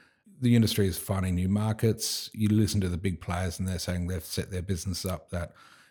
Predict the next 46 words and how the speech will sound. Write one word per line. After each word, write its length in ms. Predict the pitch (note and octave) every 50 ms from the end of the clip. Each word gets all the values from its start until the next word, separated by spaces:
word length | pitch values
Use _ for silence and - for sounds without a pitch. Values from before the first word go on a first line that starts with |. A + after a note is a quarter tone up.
| _ -
it'll 180 | - F#2 F#2+ E2+
continue 480 | - - F#2 E2+ - G2+ F#2 F#2 F#2
on 160 | F2+ F2 F2+ F2+
if 140 | F2 -
China 280 | - - F#2 F#2 F2+ F2
never 240 | F2 F#2+ G2+ G#2 A2
comes 260 | - A#2+ A#2 A#2 G#2
back. 340 | - C#3 D#3 D3 - - - _ _ -
And 100 | A#2+ A2+
then 140 | A#2 A2 A2+
you 180 | A2+ G#2+ G#2
sort 200 | G2 - - G#2
of 60 | G#2 G#2
look 160 | A2 G#2+ -
at 60 | F#2
reports 400 | G2 F2+ - - G#2+ G#2+ G#2 -
about 320 | - A2 G2+ F#2+ F#2 - - - - - - _ _ _ _ _
the 80 | - F2+
consumption 480 | - G2+ F#2 - A2+ G#2+ G2+ - G2+
of 80 | F#2 F2
wine 220 | G2+ G#2 G#2 G2+
in 100 | G2 F#2+
China. 500 | - - A2 G#2+ A2 A#2+ A2+ F#2+ F#2 - -
It's 180 | - - - -
actually 260 | - - - - G2
been 240 | A2 G#2 F#2 F2 F2
dropping 380 | - G2+ F#2 - G2+ F2 F2+
anyway 480 | F#2 F#2+ G2 G2 F#2 F2 E2 E2+ E2+ - _ _ - -
over 160 | G#2 F#2 D#2+
that 200 | D#2+ E2+ D#2 -
time. 440 | - - G2+ G2 F#2 F2 E2+ E2+ F#2+ - _ _ _ _ _ _
But 140 | - A#2+ B2
interestingly, 880 | B2+ C3 - - A2 - - A2 G#2 G2+ G2+ G2 F#2+ F#2 F#2 F2+ -
it's 180 | - - - -
not 220 | A2+ A2 G#2+ -
dropping 320 | - A2 G2 - - G2+ E2+
from 160 | - - F#2
the 80 | F2 D#2+
top 320 | - - - F2+ - -
end. 240 | E2+ D#2 D2+ C#2+ - _ _ _ _ _ _
It's 160 | - - -
dropping 300 | - G2+ D#2+ - - F#2
from 180 | E2+ - F#2 E2+
the 60 | E2
bulk 340 | D#2 E2 F2 E2+ E2 D#2 -
end. 240 | E2 D#2 D#2 D2+